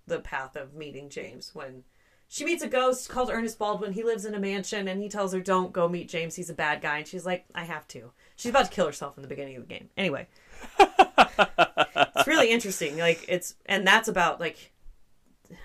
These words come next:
Speaker 1: whatever. Doesn't matter. Anyway, so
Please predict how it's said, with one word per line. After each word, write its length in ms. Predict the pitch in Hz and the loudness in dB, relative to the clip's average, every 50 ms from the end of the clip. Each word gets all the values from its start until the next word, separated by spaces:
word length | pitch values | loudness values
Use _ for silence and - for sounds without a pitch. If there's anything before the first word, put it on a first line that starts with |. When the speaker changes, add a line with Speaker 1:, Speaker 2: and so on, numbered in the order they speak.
| - - | -14 -10
Speaker 1:
whatever. 320 | 175 156 139 120 120 120 _ | -10 -8 -8 -10 -12 -4 _
Doesn't 220 | - 226 240 233 | 2 2 4 6
matter. 260 | 214 185 143 131 - - - - - - | 4 4 4 2 -2 -16 -20 -20 -14 -8
Anyway, 400 | - 262 269 254 202 160 156 - - - - _ | -4 0 2 2 2 2 0 -4 -10 -18 -18 _
so 500 | - 349 370 294 262 254 247 240 226 - | 2 6 10 12 12 12 12 12 12 8